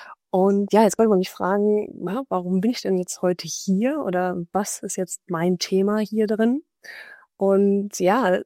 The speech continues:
da kommt mir persönlich direkt ein Bild von mir selber hoch, das, was ich vor ein paar Jahren hatte. Ich saß am Wochenende im Bett und ich war einfach nur noch erschöpft. Ich konnte nichts mehr, ich wollte nichts mehr. Ich hab gemerkt, boah,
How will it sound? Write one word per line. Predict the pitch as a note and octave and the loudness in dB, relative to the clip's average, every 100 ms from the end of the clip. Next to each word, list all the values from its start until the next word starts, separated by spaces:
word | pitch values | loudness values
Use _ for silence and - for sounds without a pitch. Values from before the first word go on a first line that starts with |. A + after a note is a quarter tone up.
| - | -6
da | F#3 | -4
kommt | A3+ A3 | -2 0
mir | G#3 G#3 - - | 2 0 -4 -6
persönlich | F#3+ F#3 A3+ A3+ - | -4 0 2 0 -2
direkt | F#3+ G3 G#3 | -4 -4 -2
ein | F3+ | 2
Bild | G3 G#3+ A3+ | 6 6 4
von | - F#3+ F#3 | -2 0 0
mir | F#3 F3 | 0 0
selber | F3+ G3+ G3+ F3 F3 F3+ | 2 2 2 -2 -4 -2
hoch, | F#3 F3+ A#3+ - - - - | 0 2 0 -4 -20 -14 -6
das, | F3 - | -6 -4
was | F3+ - | -6 -6
ich | |
vor | - F#3 | -4 -4
ein | |
paar | - F#3 G3 | -4 -4 -2
Jahren | F3+ F#3+ F3 | -2 -2 -4
hatte. | G3 - - - | -6 -6 -6 -6
Ich | G3 - - _ _ _ | -12 -14 -18 _ _ _
saß | - F3 G3 | -2 -2 0
am | F#3 | 0
Wochenende | F#3 F#3 G#3 F#3+ F#3+ F#3 F#3+ F#3 | 0 0 2 2 4 2 0 -2
im | F#3 F#3 - | 0 -2 2
Bett | F3+ C4+ - - - - _ _ - | 2 2 -4 -14 -20 -20 _ _ 0
und | F#3 F#3+ G3 - - _ | 4 4 2 -2 -14 _
ich | - | -6
war | F#3 | -2
einfach | F3 F#3 | 2 4
nur | G3+ | 4
noch | F3+ | 2
erschöpft. | - - D#3 - _ _ | -2 -2 -4 -6 _ _
Ich | _ | _
konnte | - G#3+ A3 | 0 2 2
nichts | G#3+ - | 0 0
mehr, | F#3+ F#3+ | 0 0
ich | - | 0
wollte | F#3 F#3 | -2 -2
nichts | F#3 - | -4 -2
mehr. | F3+ F3+ F#3 - | -2 -2 -4 -8
Ich | - | -10
hab | - | -6
gemerkt, | F3+ E3+ E3+ | -4 -4 -6
boah, | - | -8